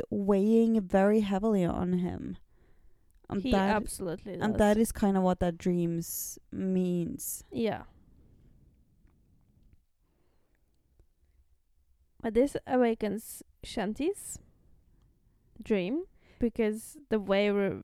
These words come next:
Speaker 2: like, reminds him of his dream.
Speaker 1: Yeah.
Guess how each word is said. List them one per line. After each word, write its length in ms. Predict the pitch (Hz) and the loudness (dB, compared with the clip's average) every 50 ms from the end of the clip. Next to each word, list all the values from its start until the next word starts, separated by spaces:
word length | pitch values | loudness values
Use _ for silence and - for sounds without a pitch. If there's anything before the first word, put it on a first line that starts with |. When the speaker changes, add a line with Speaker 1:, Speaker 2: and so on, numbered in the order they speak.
| - - | -8 -6
Speaker 2:
like, 260 | 202 180 175 - - - | -4 -4 -4 -4 -4 -4
reminds 520 | 196 190 185 185 190 185 185 - - 220 | -4 -4 -2 -2 -4 -4 -4 -6 -6 -6
him 180 | 226 208 180 185 | -6 -4 -4 -2
of 140 | 170 185 202 | -4 -2 0
his 240 | 220 269 330 - | 0 0 0 0
dream. 460 | - - 190 165 160 165 214 277 320 - _ _ - | -4 -4 -4 -2 -2 -2 -2 -4 -4 -6 _ _ -10
Speaker 1:
Yeah. 420 | - - 233 240 226 196 175 - | -2 2 4 4 4 4 2 -2